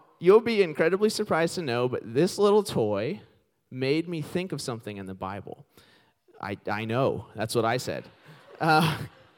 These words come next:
<laughs> last week, Charles started us on a series where we're talking about the letters of Paul, right? And these letters, um, Paul took an incredible amount of time. He put incredible value behind these letters. And we're talking about the letter to the Galatians,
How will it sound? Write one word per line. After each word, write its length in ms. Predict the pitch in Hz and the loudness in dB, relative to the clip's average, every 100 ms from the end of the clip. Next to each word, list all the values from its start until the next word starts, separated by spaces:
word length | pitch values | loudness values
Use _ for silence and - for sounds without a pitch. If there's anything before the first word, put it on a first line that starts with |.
| - - - | -20 -20 -20
<laughs> 640 | - - - - - _ | -20 -20 -20 -20 -20 _
last 360 | - 175 185 - | 4 4 4 8
week, 280 | 190 196 - | 8 8 4
Charles 480 | 202 165 175 190 190 | 6 8 8 6 4
started 400 | - 160 170 180 | 4 6 6 4
us 240 | 185 - 160 | 2 2 -4
on 100 | 147 | -4
a 60 | |
series 580 | 131 - 175 175 196 190 | -4 -2 2 2 2 0
where 100 | 165 | 2
we're 60 | 139 | 4
talking 320 | 147 147 151 | 2 0 -2
about 460 | 139 131 - _ | 0 0 -2 _
the 120 | 135 135 | 0 0
letters 680 | 131 135 143 170 175 175 | 2 2 2 4 2 0
of 200 | - 131 | -4 -6
Paul, 360 | - 131 147 180 | -2 0 2 2
right? 200 | 151 156 | 0 0
And 80 | 143 | -2
these 180 | 131 131 | -6 -2
letters, 580 | 139 147 147 151 147 - - - - | 2 6 6 4 0 -10 -20 -18 -4
um, 220 | 131 120 | -2 -2
Paul 280 | - 170 165 | 2 4 4
took 260 | 175 160 - | 2 0 0
an 100 | 143 | -6
incredible 500 | 131 170 175 180 180 | -4 0 0 2 0
amount 200 | 156 143 | -2 -4
of 80 | |
time. 200 | - 127 | -4 -6
He 100 | 139 | -6
put 160 | 135 147 | -2 -2
incredible 500 | 120 - 175 175 156 | -2 -2 -2 0 -2
value 540 | 123 127 139 156 135 | -2 -2 0 0 -2
behind 360 | 123 107 120 110 | -4 -8 -8 -10
these 220 | 101 98 | -12 -10
letters. 400 | 90 92 107 - - _ - _ - | -10 -8 -10 -12 -18 _ -20 _ -4
And 180 | 143 151 | 2 2
we're 80 | |
talking 360 | 139 202 214 190 | 4 2 2 -2
about 220 | 156 135 | -4 -2
the 80 | 139 | -2
letter 260 | 127 135 135 | 0 0 0
to 120 | 139 | -2
the 100 | 113 | -4
Galatians, 680 | 107 110 151 208 143 117 | -4 0 0 0 -6 -8